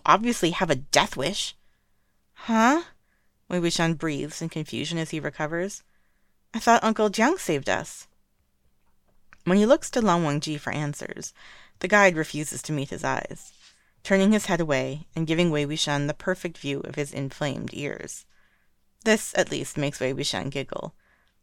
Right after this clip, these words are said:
If Lan Wangji is going to get this flustered every time Wei Wuxian makes such an embarrassing noise, it's only going to encourage him to do it a lot more.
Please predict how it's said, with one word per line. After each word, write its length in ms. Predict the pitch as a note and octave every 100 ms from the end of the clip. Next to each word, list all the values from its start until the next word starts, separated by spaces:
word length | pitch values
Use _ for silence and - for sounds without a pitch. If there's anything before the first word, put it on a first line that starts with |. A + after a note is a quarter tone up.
| _ _
If 140 | F#3 F3+
Lan 160 | F3+
Wangji 260 | C4+ C#4 F#3
is 100 | G3
going 180 | E3+ D#3
to 60 |
get 200 | D3 D#3+
this 200 | - E3+
flustered 540 | - - C3 - F3+ F3
every 220 | D3 F3+
time 260 | F3+ D#3+ D3
Wei 120 | C3+
Wuxian 360 | D3 E3+ D#3 D3
makes 180 | C#3 -
such 200 | C#3 -
an 60 |
embarrassing 480 | D3 C#3+ D3 D#3 D3
noise, 380 | D3+ D#3+ F3+ - - - - - _ _
it's 120 | -
only 200 | A#3+ G4+
going 140 | C#4
to 40 | F3+
encourage 400 | C#3+ D#3 F#3+ G3+
him 120 | C#3+
to 100 | C#3
do 160 | D#3
it 80 | F#3+
a 60 | C3+
lot 220 | C#3+ -
more. 440 | D3 D#3+ - E3+